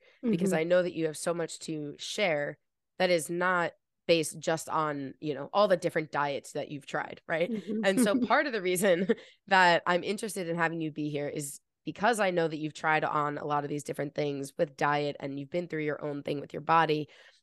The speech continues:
Speaker 1: But when I first, the first time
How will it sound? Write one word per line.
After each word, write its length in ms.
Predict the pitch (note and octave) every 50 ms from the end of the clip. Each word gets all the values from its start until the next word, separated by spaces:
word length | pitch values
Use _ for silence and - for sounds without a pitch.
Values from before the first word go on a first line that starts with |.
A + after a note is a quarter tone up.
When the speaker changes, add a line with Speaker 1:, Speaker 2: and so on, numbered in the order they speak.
| _ _ _
Speaker 1:
But 260 | F#3 F3+ D#3+ D3+ - _ _ _ _ _ _ _ _ _ _ _ _ _
when 280 | - F3 F#3 F#3+ F#3+ - - _
I 600 | F3+ F#3 G3+ A3+ B3 C4 C#4 C#4+ D4 D4 C4+ - - _ _ _ _ _ _ _ _ - - - -
first, 540 | - G3+ F#3+ G3 G3+ G#3+ G3+ - - - - _
the 120 | - F3+ G3+
first 420 | - - A#3+ D4+ F4+ F4 - -
time 460 | - - G#3 G3 F#3+ E3+ D#3+ D#3+ D#3